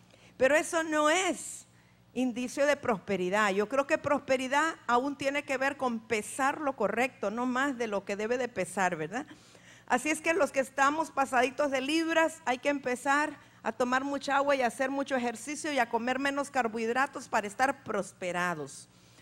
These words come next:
O sea que aún la apariencia tiene que ver. Dicen que el hábito no hace al monje, pero sí lo representa. Así es que según como usted anda representando, también uno puede saber cómo anda internamente y cómo anda lo demás.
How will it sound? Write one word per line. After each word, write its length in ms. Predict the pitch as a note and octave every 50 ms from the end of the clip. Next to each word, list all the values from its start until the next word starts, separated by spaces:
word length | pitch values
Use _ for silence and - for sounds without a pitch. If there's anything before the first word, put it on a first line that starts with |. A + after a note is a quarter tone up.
| - -
O 100 | G#3 A3
sea 320 | - C#4+ C#4+ D4+ D4+ D4+
que 120 | - C#4
aún 360 | B3+ B3+ C#4 D4+ D#4+ D#4+ D#4 C#4+
la 100 | B3+ A#3+
apariencia 680 | A#3 - A#3 A3+ A#3+ C#4 C#4+ D4+ D4+ C4 - D4 C4
tiene 320 | B3+ - C4+ C#4 C#4 C#4 C4+
que 140 | - C4
ver. 200 | B3 C4+ B3+ - - - - - - _ _
Dicen 340 | G3+ C4 C#4 - D#4 D#4 D4
que 120 | - -
el 100 | B3+ B3+
hábito 400 | B3+ C#4+ C#4+ D4+ D4+ - - C4
no 140 | C4 C4+ C4+
hace 200 | C#4 C4+ - C4+
al 100 | B3 B3
monje, 360 | B3 C4+ C#4+ D4 C4+ B3+ C4
pero 240 | B3+ A3+ A3+ A3 A3
sí 160 | - - C4+
lo 140 | C4 C4 B3+
representa. 880 | A#3+ A#3+ A3+ A3+ A3+ A3 G#3+ G#3+ - B3+ A#3+ A3 G3 F#3+ - D3+ C#3 - - - - - -
Así 240 | - G#3 G#3+ - B3+
es 120 | B3+ B3
que 120 | - - C4+
según 300 | - C4 A#3 C4+ C#4 C#4
como 240 | C#4+ C4+ B3+ B3+
usted 180 | B3 B3 - B3+
anda 180 | C4 C4+ C#4 C4+
representando, 1080 | C4 B3 A3+ - A3+ G#3+ G#3 - G#3+ G#3+ A3 - B3+ C#4 D4+ E4 F4 F#4 G4+ E4+ -
también 580 | - B3+ B3 B3 A#3+ A3 C4 C4+ C#4 D4+ D#4+ A4 - - - -
uno 300 | C4 C#4+ C#4 C#4 C4 -
puede 260 | C4 C4+ C4+ C#4 C4+
saber 400 | C4+ C4 A3+ A#3 C4 C4 B3+ B3+
cómo 360 | - A#3+ A#3+ A#3+ A#3+ A3+ A3+
anda 340 | A#3 A#3 A3+ A3 G#3 G#3 G3+
internamente 840 | G#3 G#3 G#3 - A3+ A#3 A#3+ A#3+ A3+ G#3+ A3 A#3 C4+ C#4+ D4 C#4 C#4
y 40 | A#3+
cómo 200 | - A#3 A#3 A#3
anda 220 | A#3 A#3+ A3 A3
lo 100 | G#3+ G#3+
demás. 440 | G#3 G3 F#3 F3+ D#3+ D3+ D3 - -